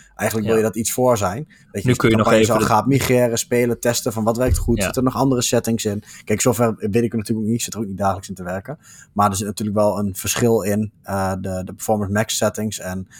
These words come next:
Speaker 1: eh, settings die je hebt met, eh, een smart shopping campagne
Speaker 2: En nu kun je
Speaker 1: of
Speaker 2: nog
Speaker 1: een local
Speaker 2: leren,
Speaker 1: campagne.
Speaker 2: leren vergelijken, eh, dingen terugzetten. Hè? Dat kun je nu nog,
Speaker 1: Ja.
Speaker 2: nu nog doen, maar zometeen ga je allemaal, <clears throat> moet iedereen over en dan heb je dus, ja, ni-, niks meer wat je kunt testen.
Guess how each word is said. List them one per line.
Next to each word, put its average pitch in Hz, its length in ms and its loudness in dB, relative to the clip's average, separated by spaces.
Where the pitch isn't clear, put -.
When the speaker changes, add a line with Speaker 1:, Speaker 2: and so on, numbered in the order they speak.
Speaker 1:
eh, - 100 -12
settings 107 360 -2
die 104 100 -6
je 95 80 -2
hebt 101 200 -4
met, 95 280 -6
eh, 92 200 -6
een 95 60 -10
smart 101 260 -2
shopping 110 280 -4
campagne 104 320 0
Speaker 2:
En 110 40 4
nu 107 60 0
kun 117 120 0
je 107 60 0
Speaker 1:
of 107 60 0
Speaker 2:
nog 117 80 6
Speaker 1:
een 120 60 6
local 107 140 4
Speaker 2:
leren, 104 180 -2
Speaker 1:
campagne. 87 240 -4
Speaker 2:
leren 107 260 4
vergelijken, 98 1000 2
eh, 92 380 -2
dingen 101 180 -2
terugzetten. 110 640 0
Hè? 110 100 2
Dat 123 140 -4
kun 104 140 -6
je 104 60 -2
nu 117 60 -2
nog, 104 100 -6
Speaker 1:
Ja. 135 120 4
Speaker 2:
nu 117 80 0
nog 113 100 -2
doen, 113 200 -2
maar 113 100 -4
zometeen 110 400 2
ga - 120 0
je 110 60 4
allemaal, 113 440 2
<clears throat> 127 180 -2
moet 110 120 -6
iedereen 110 240 0
over 107 400 2
en 104 80 0
dan 107 100 -2
heb 110 120 -6
je 107 140 -4
dus, 104 320 -6
ja, 92 300 -2
ni-, 101 200 -2
niks 107 240 0
meer 101 120 0
wat 95 140 -2
je - 60 -20
kunt 101 140 -8
testen. - 440 -8